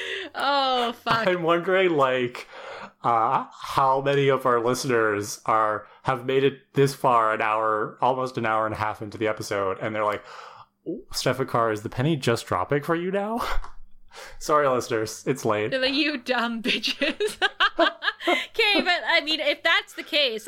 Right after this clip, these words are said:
Speaker 1: my mind is like, "Pew!" Like, that's crazy.
Speaker 2: <laughs>
Speaker 1: Uh, the layers that we peel back when we're talking about these episodes, I tell ya.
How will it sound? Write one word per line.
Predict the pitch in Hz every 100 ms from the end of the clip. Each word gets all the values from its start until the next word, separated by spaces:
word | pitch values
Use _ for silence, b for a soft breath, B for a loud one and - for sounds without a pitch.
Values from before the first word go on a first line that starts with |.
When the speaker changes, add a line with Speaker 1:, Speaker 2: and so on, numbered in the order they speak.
| 196
Speaker 1:
my | 220 240 254
mind | 240 247 233
is | 208
like, | 202 190 -
"Pew!" | - 659 440
Like, | 285 240
that's | 269
crazy. | - - 466 403 247 196 190 -
Speaker 2:
<laughs> | - - - 302 254 _ _ -
Speaker 1:
Uh, | 277 247
the | 226 320
layers | 277 381 440 453 440
that | 339
we | 320
peel | - 302 269
back | 226 220 220
when | 202
we're | 208
talking | 214 202 208
about | 208 208
these | 226 220
episodes, | 208 214 208 196 190
I |
tell | 190 196
ya. | 190